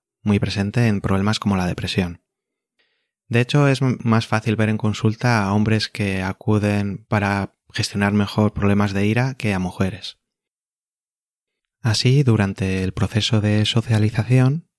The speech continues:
vamos aprendiendo a no mostrar ciertas emociones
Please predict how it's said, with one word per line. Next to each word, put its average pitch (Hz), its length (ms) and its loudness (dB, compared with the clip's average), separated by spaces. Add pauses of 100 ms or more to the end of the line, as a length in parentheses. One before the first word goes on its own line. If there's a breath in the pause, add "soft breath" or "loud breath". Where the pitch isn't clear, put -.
(200)
vamos 135 280 2
aprendiendo 127 600 4
a 110 80 4
no 113 120 4
mostrar 110 600 0
ciertas 113 400 -2
emociones 117 760 0